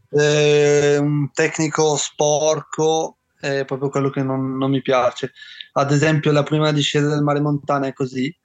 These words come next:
È un tecnico, però non è un tecnico come sono abituato qua in valle, magari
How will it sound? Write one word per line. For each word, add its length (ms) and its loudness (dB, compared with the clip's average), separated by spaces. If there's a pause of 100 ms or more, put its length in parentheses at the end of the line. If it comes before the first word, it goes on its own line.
(420)
È 100 -2
un 160 4
tecnico, 420 0
però 220 0
non 160 0
è 60 2
un 140 0
tecnico 840 0
come 160 -2
sono 180 -4
abituato 480 -4
qua 460 2
in 200 -4
valle, 760 0
magari 420 -4